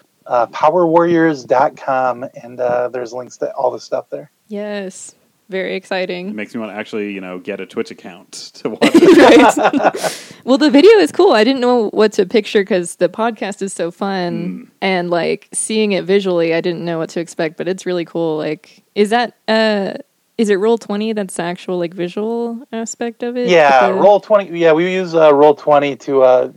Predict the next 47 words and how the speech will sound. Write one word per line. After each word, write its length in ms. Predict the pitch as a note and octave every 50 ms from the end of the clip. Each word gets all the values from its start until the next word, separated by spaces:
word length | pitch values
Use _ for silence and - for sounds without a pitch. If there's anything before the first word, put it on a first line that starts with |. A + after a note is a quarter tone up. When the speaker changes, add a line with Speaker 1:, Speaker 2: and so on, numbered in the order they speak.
| - D3+
Speaker 1:
you 140 | D#3 C#3
know, 160 | B2+ B2+ A#2 -
show 240 | - - D3+ C#3
maps 420 | C3 B2+ C3 B2+ B2+ B2 - - -
and 100 | C3+ A2+
stuff 260 | - - C3+ A#2+ -
like 100 | C3 C3 G#3+
Speaker 2:
Okay. 120 | - - C3+
Speaker 1:
that. 240 | C3 C3 C3+ F#3 F#3 - _ _ _ _ _ _ _ _
Uh, 400 | - C3+ B2+ A#2+ A#2+ A#2+ B2 B2+ -
it's 180 | - E3 C#3+ -
possible 540 | - - F#3+ G#3+ B3+ B3 G#3+ - A#3 A3+ G3
to 80 | F3
do, 160 | D3 D#3+ D#3
like, 240 | C#3+ C#3+ C3 - - - -
animated 540 | C3 C3 C#3+ D#3 E3 F3 F3 F3 F3+ F3 E3
maps, 320 | F3+ F#3 F#3+ F#3+ E3 -
and 80 | C#3+ C3+
I 20 |
was 160 | B2+ B2+ A#2 B2 D3 -
thinking 200 | - D3+ D3+ D#3
about 200 | D3+ C#3 C3 B2
trying 240 | - - C#3 C#3 C3+
that 100 | C3+ C3+
out, 260 | C#3 C#3 C#3+ D3 - -
Speaker 2:
Mm. 260 | A3 A3+ C#4+ C4+ G3 - _ _ -
Speaker 1:
but 140 | D3 C#3
it's 160 | C#3 C3+ - -
such 200 | D#3 C#3 - -
a 60 | C#3
pain 180 | - C3+ C3
in 60 | B2+ A#2+
the 80 | A#2
neck 240 | A2+ A2+ A2+ A2 G2
to 80 | - A#2
get 140 | A#2+ A#2
it 80 | A2+ -
to 80 | - A2+
work 240 | A2 A#2 A2+ -
for 120 | - - D3
everybody 440 | B2+ B2 B2 A2+ A#2+ A#2 A#2+ A#2+ A#2
Speaker 2:
Oh, 220 | F3+ F3+ F3+ F3+
Speaker 1:
that, 100 | F3+ F3+
Speaker 2:
yeah. 340 | F3+ F3+ F3 F3+ F3+ F#3+ F#3 F3+ F#3 -
Speaker 1:
uh, 300 | - - - G#2 G#2 G#2 A#2 -
yeah, 160 | - C#3 B2+ A#2+
just, 300 | B2+ C3 A#2+ - -